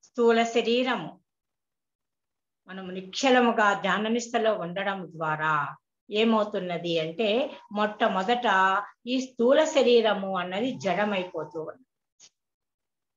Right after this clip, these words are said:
స్థూల శరీరము అన్నది జడమైపోతున్నది.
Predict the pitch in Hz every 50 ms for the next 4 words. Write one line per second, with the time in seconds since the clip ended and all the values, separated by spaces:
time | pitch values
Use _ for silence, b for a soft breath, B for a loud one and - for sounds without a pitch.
0 | _ _ _ _ _ _ _ _ _ _ _ _ _ _ _ _ _ _ - 262
1 | 277 311 311 311 311 302 294 294 294 277 269 262 254 247 240 214 208 196 190 180
2 | 170 196 226 254 233 190 170 - - - _ _ _ _ _ - 240 247 254 294
3 | 320 320 294 262 247 247 - 208 185 175 175 - 185 170 165 170 160 147 139 156
4 | 160 160 156